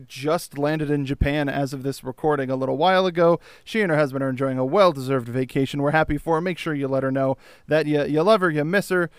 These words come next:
Uh, find her on Twitter at Stacy Shuttles. But today, we are joined by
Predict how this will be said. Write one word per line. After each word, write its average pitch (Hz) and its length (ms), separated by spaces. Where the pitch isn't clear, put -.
Uh, 147 240
find 185 260
her 170 80
on 160 80
Twitter 151 220
at 156 160
Stacy 147 280
Shuttles. 139 280
But 220 200
today, 247 540
we 190 140
are 240 100
joined 202 540
by 160 400